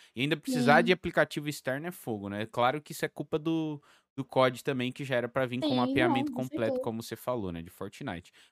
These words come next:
Speaker 1: Mas só deixando claro aqui, nada contra, eu nem me envolvo nessas tretas,
Speaker 2: Também não, gente,
Speaker 1: né?
Speaker 2: pelo amor de Deus.
Speaker 1: <laughs>
Speaker 2: Ó.
Speaker 1: Cada um
Speaker 2: Não, é
Speaker 1: faz o
Speaker 2: porque
Speaker 1: que
Speaker 2: é
Speaker 1: quiser.
Speaker 2: capaz, é capaz de cliparem quinze segundos aqui do que a gente
Speaker 1: É.
Speaker 2: falou e, né, tirar a gente
Speaker 1: Milena
Speaker 2: embora totalmente
Speaker 1: Colen
Speaker 2: do canal. <laughs>
Speaker 1: odeia quem usa D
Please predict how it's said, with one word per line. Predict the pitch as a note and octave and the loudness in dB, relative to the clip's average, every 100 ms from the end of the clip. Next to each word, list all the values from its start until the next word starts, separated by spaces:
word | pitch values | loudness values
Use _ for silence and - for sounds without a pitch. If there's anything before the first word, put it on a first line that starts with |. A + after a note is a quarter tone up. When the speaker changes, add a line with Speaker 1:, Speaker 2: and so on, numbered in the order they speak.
| - | -10
Speaker 1:
Mas | G#2+ | -2
só | C#3 | 0
deixando | C#3+ D3+ C#3+ | 0 -4 -8
claro | - C#3 B2+ | 0 2 2
aqui, | - D3 | -4 -6
nada | D3+ D3 E3 | -2 -2 -2
contra, | - C3 C#3+ C#3+ | -2 -4 -4 -2
eu | B2 | -2
nem | C#3+ | -2
me | F#3 | -2
envolvo | F3 C3+ D3 C#3 | -2 2 2 2
nessas | C#3 - C3+ - | -4 -4 -8 -6
tretas, | G#2 A#2 C4+ | -4 0 4
Speaker 2:
Também | C4 B3+ D4 | 6 6 4
não, | C#4 G3+ G3 | 4 2 0
gente, | G#3+ | 2
Speaker 1:
né? | - D#3+ | 4 4
Speaker 2:
pelo | A3 G#3+ | 6 6
amor | G#3+ - | 6 6
de | - C#4 | 4 4
Deus. | A3 G#3 | 2 0
Speaker 1:
<laughs> | G#3 F#3+ | -4 -2
Speaker 2:
Ó. | A3+ G#3+ A3 | 0 0 -2
Speaker 1:
Cada | A3+ G#3+ G3 G3+ | 0 2 6 10
um | |
Speaker 2:
Não, | G3+ | 10
é | |
Speaker 1:
faz | G3+ F#3+ G3 | 10 10 8
o | |
Speaker 2:
porque | |
Speaker 1:
que | D#4 | 8
Speaker 2:
é | |
Speaker 1:
quiser. | C#4 | 10
Speaker 2:
capaz, | A#3 C#4+ C#4+ C4+ D#4+ D#4+ | 8 10 10 10 8 6
é | C#4+ | 4
capaz | D4 C#4+ C4 | 4 6 4
de | D4 | 4
cliparem | E4 E4+ - D#4+ D#4+ | 0 4 6 6 6
quinze | D#4+ F#4+ | 4 4
segundos | G4 D#4+ E4 | 4 2 2
aqui | E4+ E4 | 2 2
do | D4+ | 2
que | |
a | D#4+ | 2
gente | D#4 - | 2 6
Speaker 1:
É. | |
Speaker 2:
falou | D#4 B3+ B3+ C#4+ | 6 8 6 6
e, | F4 F#4 F#4 F4+ | 4 4 4 4
né, | D#4+ C4+ D#4+ F#4+ F#4+ - D4+ | 6 6 6 4 0 -6 2
tirar | C#4+ C4 | 6 8
a | |
gente | - | 8
Speaker 1:
Milena | A#3+ | 8
Speaker 2:
embora | D#4+ - | 6 8
totalmente | |
Speaker 1:
Colen | A#2+ - - F4 | 10 10 10 8
Speaker 2:
do | F4 F4+ | 6 8
canal. | F4 E4+ | 8 10
<laughs> | F4 F4+ | 8 8
Speaker 1:
odeia | C3+ C#3 A2 A2 C#3 C#3 B2 | 6 6 6 6 8 8 6
quem | C#3 B2 | 4 4
usa | A#2+ C3+ C3+ | 4 2 2
D | B2+ A2 | 0 2